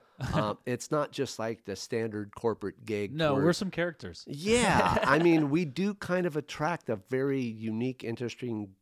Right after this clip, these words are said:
Speaker 2: interesting group of human beings.
Speaker 1: Yeah.
Speaker 2: Uh, and my, my mom used to say all the time, and it's very true of our industry, um, the best soups have a lot of weird, interesting ingredients.
Speaker 1: Yeah, yeah.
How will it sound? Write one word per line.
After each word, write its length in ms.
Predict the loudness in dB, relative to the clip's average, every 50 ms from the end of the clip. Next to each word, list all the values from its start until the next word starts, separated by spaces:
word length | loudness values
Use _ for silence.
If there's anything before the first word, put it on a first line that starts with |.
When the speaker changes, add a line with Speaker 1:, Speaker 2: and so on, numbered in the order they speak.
| _ _ _ _ -2
Speaker 2:
interesting 680 | -2 -2 -2 -4 -6 -8 -8 -6 -6 -6 -6 -6 -6 -6
group 280 | -4 -4 -4 -4 -4
of 100 | -8 -12
human 300 | -10 -8 -8 -6 -6 -6 -8
beings. 420 | -10 -12 -12 -14 -16 -20 -20 -12 -6
Speaker 1:
Yeah. 340 | -2 2 2 2 2 2 -2 -8 _ _ -16 -16 -16 -14 -8
Speaker 2:
Uh, 260 | -4 -2 -2 -2 0
and 180 | -2 -2 -2 -2
my, 100 | -4 -4
my 160 | -2 -2 0
mom 280 | 2 2 2 2 2 0
used 140 | -2 -4 -6
to 60 | -10
say 260 | -6 -4 -4 -2 -2
all 140 | -2 -2 -2
the 80 | -4
time, 360 | -6 -6 -6 -4 -4 -4 -4 -6
and 100 | -6 -8
it's 140 | -10 -12
very 300 | -10 -6 -4 -4 -4 -4 -6
true 200 | -6 -6 -6 -4
of 60 | -2
our 140 | -4 -4 -4
industry, 500 | -4 -6 -8 -10 -10 -10 -10 -10 -10 -12 -14 -20 -20 -20 -20 -20 _
um, 160 | -10 -10 -10 -6
the 100 | -6 -8
best 360 | -8 -2 -2 -2 0 0 -2 -4
soups 480 | -2 -2 -2 -2 -2 -4 -8 -10 -10 -8
have 160 | -6 -6 -4 -4
a 40 |
lot 280 | -4 -4 -2 -2 -2 -2
of 200 | -4 -6 -8 -12 _ _ _ _
weird, 480 | -10 -6 -4 -2 -2 -2 -2 -4 -6 -8
interesting 680 | -8 -8 -8 -6 -8 -10 -12 -8 -6 -4 -4 -4 -4 -6 -10 _ _
ingredients. 1040 | -12 -12 -12 -12 -12 -14 -12 -12 -10 -10 -10 -10 -12 -12 -12 -12 -8 -6 -4 -2 4
Speaker 1:
Yeah, 180 | 6 6 6 8
yeah. 800 | 6 6 6 6 6 6 4 0 0 0 -4 -6 -6 -6 -6